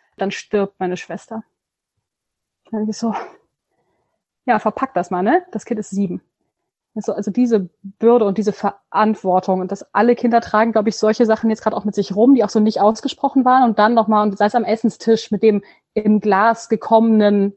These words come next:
Salätchen, was man da hat, über Sachen zu sprechen und einfach noch mal sich das anzuhören, einfach zuzuhören. Vielleicht auch gar nicht dann eine Antwort drauf zu haben, die hat man nicht. Was sagt man denn dazu? Nicht viel, ne? Also einfach mal auch stehen zu lassen, zu gucken, okay, vielleicht reden wir auch noch mal über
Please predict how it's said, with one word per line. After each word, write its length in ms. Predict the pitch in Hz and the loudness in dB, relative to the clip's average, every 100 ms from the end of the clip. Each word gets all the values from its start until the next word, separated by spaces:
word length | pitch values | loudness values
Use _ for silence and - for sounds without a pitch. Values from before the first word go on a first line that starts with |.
| - | -10
Salätchen, 840 | 202 196 196 202 226 - 214 190 | -2 2 2 2 0 -2 -2 0
was 140 | 185 | -2
man 100 | - | -2
da 140 | 190 185 | 0 0
hat, 160 | 185 202 | -2 -2
über 140 | 190 | -2
Sachen 220 | 208 208 | -2 -4
zu 100 | - | -6
sprechen 540 | - - 190 185 180 - _ - | -10 -4 -4 -2 -6 -6 _ -12
und 160 | 214 | -8
einfach 200 | - 214 | -6 -4
noch 100 | 196 | -2
mal 200 | 196 190 | 0 0
sich 160 | 214 - | -4 -8
das 220 | 202 - - | -10 -8 -2
anzuhören, 500 | 226 254 226 190 185 | 0 2 0 0 0
einfach 260 | 220 - | -2 -6
zuzuhören. 540 | - 233 - 175 180 175 _ _ _ _ _ | -4 -8 -6 -2 -2 -4 _ _ _ _ _
Vielleicht 140 | 220 | -4
auch 40 | 214 | 0
gar 100 | 240 | 0
nicht 120 | 247 | 2
dann 100 | 233 | 0
eine 80 | - | 0
Antwort 280 | - 240 - | 0 0 0
drauf 120 | 196 | -2
zu 100 | 202 | 0
haben, 140 | 202 | 0
die 120 | 196 175 | 0 -2
hat 180 | 220 | -2
man 100 | 175 | -2
nicht. 160 | 170 - | -4 -4
Was 180 | 190 - | -8 -6
sagt 260 | 196 - | -10 -6
man 100 | 185 | -2
denn 120 | 175 175 | 0 0
dazu? 480 | 170 - 190 175 _ _ _ _ | -2 -4 -6 -6 _ _ _ _
Nicht 220 | 220 214 | -2 -2
viel, 380 | - 269 226 - - | 0 2 4 2 2
ne? 240 | 254 370 - | 2 2 0
Also 300 | 208 202 196 - _ _ _ | 2 2 0 -10 _ _ _
einfach 200 | - 226 | -4 -2
mal 340 | 220 214 214 - _ _ _ - | 0 2 2 -2 _ _ _ -12
auch 160 | - | -10
stehen 280 | - 262 254 | -4 2 2
zu 80 | 220 | 2
lassen, 220 | 196 - | -4 -4
zu 60 | - | -6
gucken, 160 | 214 | -6
okay, 300 | - 240 202 _ | 0 0 0 _
vielleicht 320 | 214 208 214 | -4 -4 2
reden 220 | 220 214 | 2 2
wir 100 | 190 | 0
auch 40 | 190 | -2
noch 120 | 190 | 0
mal 160 | 196 | 0
über 300 | 190 185 180 | 0 0 0